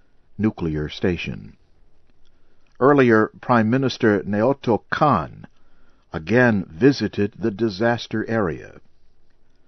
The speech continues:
He promised people there that the government will do whatever it can to help them. A bomb explosion has killed three Afghan tribal leaders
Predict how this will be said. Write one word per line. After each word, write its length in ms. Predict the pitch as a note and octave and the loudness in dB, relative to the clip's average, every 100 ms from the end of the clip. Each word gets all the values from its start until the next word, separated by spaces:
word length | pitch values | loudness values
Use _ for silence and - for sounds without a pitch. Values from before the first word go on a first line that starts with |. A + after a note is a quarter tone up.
| - - - - | -20 -20 -20 -16
He 100 | D#2+ | -14
promised 560 | - A#2+ A#2+ G2 - - | -2 2 2 0 -6 -6
people 320 | C3 - F2+ | -6 -4 -4
there 320 | F#2+ G#2+ G2+ | -2 0 0
that 240 | F#2+ F#2 - - - - - | -2 -4 -6 -20 -20 -20 -10
the 100 | F2+ | -6
government 720 | F2+ C3+ A2+ F2 F#2 D3 - | 2 2 2 -2 -4 -6 -8
will 120 | E2+ | -10
do 360 | E2 G#2+ G2+ - | -4 -2 -2 -2
whatever 540 | G#2+ G2 G#2+ A2+ F2+ | -2 -2 -4 -4 -6
it 220 | - D#2 - | -8 -14 -12
can 580 | - C#3 D#2+ - B2 - - - - - - - | -8 -6 -8 -14 -20 -20 -20 -20 -20 -20 -20 -14
to 100 | - | -10
help 300 | - G#2+ E2+ | -2 -2 -2
them. 340 | - G2+ - - - - - - - - - - - - - - - - - - - - - _ _ _ | -8 -18 -18 -20 -20 -20 -20 -20 -20 -20 -20 -20 -20 -20 -20 -20 -20 -20 -20 -20 -20 -20 -20 _ _ _
A 80 | - | -12
bomb 340 | - G#2+ B2+ | 0 4 4
explosion 680 | G2+ - - A#2+ A2+ G#2 F2+ | 2 -6 0 4 4 2 -6
has 200 | C#2+ E2+ - | -6 -12 -10
killed 420 | - B2 G2+ - - _ | 0 2 2 -2 -14 _
three 540 | - A#2+ C#3+ C#3 A2 - A#2 | -16 0 2 2 -2 -4 0
Afghan 600 | B2+ - B2 A2 G2+ F2+ | 0 0 0 2 0 -4
tribal 540 | - E3 D3 A2 G2 | -2 2 2 2 0
leaders 580 | G2+ G2 G2 B2 C3+ | 0 0 0 0 -2